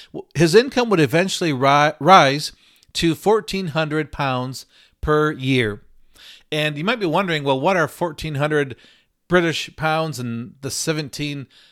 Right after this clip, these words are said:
nineties worth in U S dollars today?" Well, that would amount to one hundred and ninety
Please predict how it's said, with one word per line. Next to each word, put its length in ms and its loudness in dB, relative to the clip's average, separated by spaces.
nineties 640 0
worth 400 0
in 260 -4
U 220 4
S 200 0
dollars 360 2
today?" 460 0
Well, 140 6
that 160 6
would 140 2
amount 340 -2
to 200 -6
one 200 -2
hundred 480 0
and 260 -6
ninety 520 -2